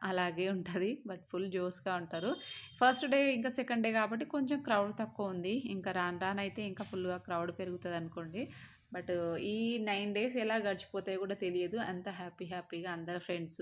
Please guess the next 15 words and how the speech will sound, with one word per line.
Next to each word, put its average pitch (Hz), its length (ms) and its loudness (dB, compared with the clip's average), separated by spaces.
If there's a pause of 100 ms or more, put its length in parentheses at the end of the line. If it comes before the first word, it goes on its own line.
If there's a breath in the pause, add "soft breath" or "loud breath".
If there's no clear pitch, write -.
రిలేటివ్స్ 165 480 -6
అందరూ 160 320 -6 (260)
every 175 300 -2
year 202 220 -2
అందరి 190 380 -2
కలిసేదంటే 180 600 -4 (100)
ఇక్కడే 196 340 -2
అన్నమాట. 165 380 -4 (920 loud breath)
ఇంకా 254 140 0
చిన్న 269 200 0
చిన్న 254 220 0
ఫంక్షన్‌లో 233 480 2
బయట 202 280 2
కలుస్తాం 196 420 -2
కానీ 190 200 0